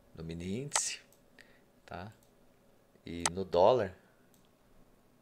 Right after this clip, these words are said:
então, um total aqui deu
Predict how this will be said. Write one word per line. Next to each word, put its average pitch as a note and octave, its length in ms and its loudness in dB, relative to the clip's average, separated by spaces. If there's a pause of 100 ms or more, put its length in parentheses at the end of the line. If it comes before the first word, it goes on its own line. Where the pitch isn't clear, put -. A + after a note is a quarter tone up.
(360)
então, F2+ 180 -12
um F#2 40 -14
total F#2+ 560 0
aqui - 260 -6
deu E2+ 800 -4